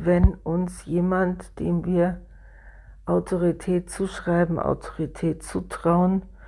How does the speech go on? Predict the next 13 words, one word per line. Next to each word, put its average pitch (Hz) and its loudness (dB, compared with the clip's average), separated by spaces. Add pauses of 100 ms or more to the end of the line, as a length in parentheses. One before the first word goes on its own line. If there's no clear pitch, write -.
(240)
die 170 4
er 160 8
ja 156 4
Kraft - -4
seines 147 -2
Fachwissens - -4
auch - -4
hat - 0
oder 175 -2
sie, 202 -4 (680)
wenn 180 4
diese 202 0
Menschen 190 0